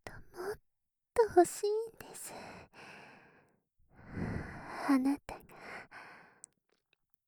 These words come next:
いいえ、あなたの心が、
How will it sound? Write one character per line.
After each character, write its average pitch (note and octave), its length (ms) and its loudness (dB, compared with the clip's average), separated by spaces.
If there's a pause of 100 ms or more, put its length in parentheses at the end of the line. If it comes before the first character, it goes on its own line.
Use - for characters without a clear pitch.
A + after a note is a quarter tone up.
(840)
い A#3+ 60 0
い G#3+ 120 0
え、 A#3 400 0 (1300)
あ - 200 6
な A#3+ 220 2
た - 160 -2
の - 60 -14 (260)
心 - 400 6
が、 - 80 -4